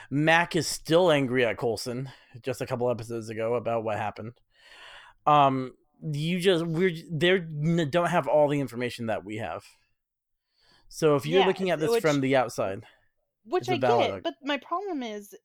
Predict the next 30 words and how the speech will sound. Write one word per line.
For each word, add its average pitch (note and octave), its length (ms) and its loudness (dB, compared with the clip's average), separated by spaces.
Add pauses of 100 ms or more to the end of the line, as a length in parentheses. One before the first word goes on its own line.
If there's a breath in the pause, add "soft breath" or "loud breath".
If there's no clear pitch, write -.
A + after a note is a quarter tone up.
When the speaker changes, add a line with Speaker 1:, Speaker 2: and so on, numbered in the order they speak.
(100)
Speaker 2:
they C4+ 160 -6
don't D4+ 200 -8
have D#4 260 -10
any C#4 260 -8
evidence A3+ 760 -8 (520)
either D4+ 360 0
that G#3 160 -6
corresponds A3 680 -6
to G#3 120 -10
it F#3 100 -8
changing D3+ 380 -18
his C#3+ 120 -20
D D3+ 160 -16
N B2+ 80 -20
A. B2+ 100 -20 (260 loud breath)
Nobody C#4 480 -6
else D4 200 -8
that's D4 240 -14
injected A#3 460 -10
anything A3+ 400 -12
into G3+ 220 -14
their A3+ 120 -10
bloodstream A#3+ 560 -10
that - 140 -12
has G3+ 340 -6
powers A#3 720 -2 (1500)
that A#3+ 200 4
we, D4+ 340 -6
that G#3 320 -2
they C#4+ 240 2